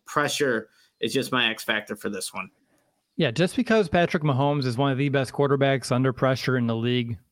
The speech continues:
Speaker 2: doesn't mean you don't try to pressure. And we talked about sitting back would just be the wrong move here
Speaker 1: Mm-hmm.
Speaker 2: for the Bears. Ideally, you can find pressure with four. And if that means you have to get creative with four, so be it. If you have to bring in an extra, uh, rusher,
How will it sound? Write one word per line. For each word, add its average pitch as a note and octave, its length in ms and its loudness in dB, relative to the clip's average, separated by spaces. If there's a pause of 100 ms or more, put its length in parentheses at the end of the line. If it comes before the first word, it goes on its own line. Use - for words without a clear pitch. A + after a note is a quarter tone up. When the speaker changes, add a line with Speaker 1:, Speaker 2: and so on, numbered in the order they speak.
(440)
Speaker 2:
doesn't C#3 300 2
mean C#3+ 180 2
you B2+ 80 2
don't B2 220 2
try C3 240 0
to A#2 60 -2
pressure. A2+ 360 -2
And A#2+ 60 0
we C3 100 0
talked A#2+ 280 2
about A#2+ 240 2
sitting C3 280 0
back A#2 260 0
would A#2 100 0
just A#2 160 -4
be A#2 100 0
the G#2+ 100 2
wrong A2+ 360 2
move A2+ 240 -2
here A#2 340 0
Speaker 1:
Mm-hmm. G#3 360 -2 (180)
Speaker 2:
for E3+ 180 2
the D#3 80 2
Bears. D3 420 4 (100)
Ideally, E3 380 4
you E3 120 0
can E3 260 0
find D3+ 260 2
pressure C#3+ 320 2
with B2 120 -2
four. G#2 440 -2 (280)
And A#2 400 -2
if B2 220 -2
that B2+ 200 0
means C3+ 220 2
you C3+ 40 2
have A#2 80 -2
to C3 40 -6
get B2+ 140 0
creative D3 300 2
with D3+ 140 0
four, D3+ 500 2
so D3 240 2
be D3 260 2
it. - 160 -2 (340)
If A#2+ 120 -6
you G#2+ 100 -2
have C3+ 180 4
to D3+ 80 2
bring D3 300 2
in D3+ 180 2
an C3 100 2
extra, C#3 380 2
uh, D#2 280 -4 (200)
rusher, D#3 540 0